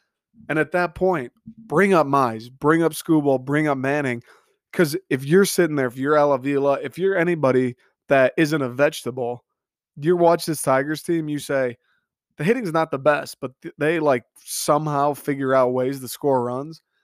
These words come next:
And we have been, I guess it, the, the hitting has also gotten worse the last few nights. But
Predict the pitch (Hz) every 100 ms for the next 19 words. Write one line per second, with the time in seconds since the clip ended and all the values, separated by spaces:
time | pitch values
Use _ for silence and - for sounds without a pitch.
0 | _ _ _ _ _ 151 147 143 165 131
1 | 139 147 156 170 180 165 135 135 131 -
2 | 127 - _ _ _ 139 143 - 139 135
3 | 143 135 127 127 123 131 131 135 131 127
4 | 127 127 127 127 135 - 135 127 127 -
5 | 123 123 123 143 - _ _ _ _ _
6 | _ _ _ _ _ - - _ _ 156
7 | 143 131